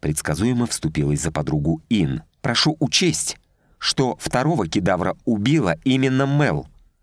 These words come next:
При этом она спасла рядового Витера,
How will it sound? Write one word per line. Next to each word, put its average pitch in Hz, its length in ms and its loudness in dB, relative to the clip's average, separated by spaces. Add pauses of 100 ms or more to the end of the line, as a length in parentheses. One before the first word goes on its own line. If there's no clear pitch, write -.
(380)
При 113 180 2
этом 98 320 0
она 110 240 0
спасла 143 520 0
рядового 113 560 2
Витера, 120 500 0